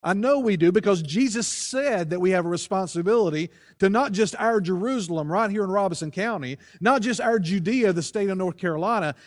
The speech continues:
not just our Samaria, the country as a whole, but we have responsibility to the uttermost.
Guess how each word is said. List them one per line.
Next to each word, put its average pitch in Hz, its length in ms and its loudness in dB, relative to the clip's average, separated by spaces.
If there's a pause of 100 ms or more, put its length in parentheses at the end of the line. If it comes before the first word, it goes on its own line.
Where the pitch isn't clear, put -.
not 247 280 2
just 202 400 0 (100)
our 240 240 6
Samaria, 202 560 2
the 170 100 -2
country 220 480 0
as 165 120 2
a 156 80 0
whole, 208 360 2 (160)
but 196 200 8
we 269 260 4
have 226 320 2
responsibility 208 840 0
to 208 180 -2
the 175 160 -2 (120)
uttermost. 214 920 -2